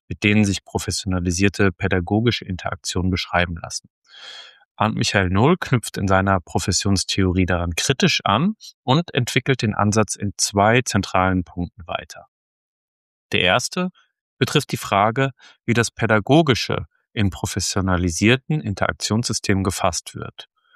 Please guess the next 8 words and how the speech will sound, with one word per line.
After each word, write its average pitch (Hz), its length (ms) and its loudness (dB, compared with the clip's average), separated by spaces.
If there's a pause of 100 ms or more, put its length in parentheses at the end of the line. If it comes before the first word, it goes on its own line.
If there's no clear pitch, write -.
(320)
Nohl 117 240 4
argumentiert, 156 840 0
dass 104 140 -2
die 98 280 -2
von 90 300 -6
Bonsack 120 460 4
formulierte 95 600 0
Reduktion 98 800 0